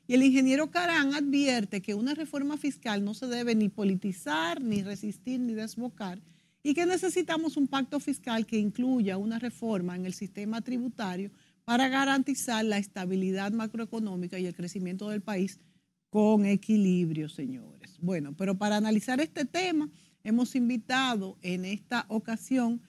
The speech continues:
a una persona, mm, que hace mucho tiempo está trabajando en esto, y es el economista Anto-, Antonio Siriaco, decano de la Facultad de Ciencias Económicas y Sociales de la uas.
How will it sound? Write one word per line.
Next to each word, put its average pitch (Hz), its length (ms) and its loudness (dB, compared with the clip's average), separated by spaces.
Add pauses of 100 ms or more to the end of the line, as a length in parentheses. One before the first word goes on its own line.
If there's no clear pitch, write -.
(340)
a 226 440 4
una 277 300 4
persona, 269 880 2 (100)
mm, 247 480 12 (260)
que 311 120 4
hace 359 200 2
mucho 320 420 6
tiempo 185 600 0
está 214 540 -2
trabajando 208 920 -4
en 180 200 -2
esto, 180 440 -6
y 185 120 -2
es 220 100 -2
el 240 80 -4
economista 220 480 -6
Anto-, 190 400 -10
Antonio 196 400 -8
Siriaco, 202 640 -6 (480)
decano 233 480 4
de 254 80 2
la 254 100 0
Facultad 226 460 -2
de 214 100 0
Ciencias 220 420 -6
Económicas 226 520 -6
y 226 60 -4
Sociales 208 760 -6 (300)
de 190 160 0
la 202 140 -2
uas. 147 500 -10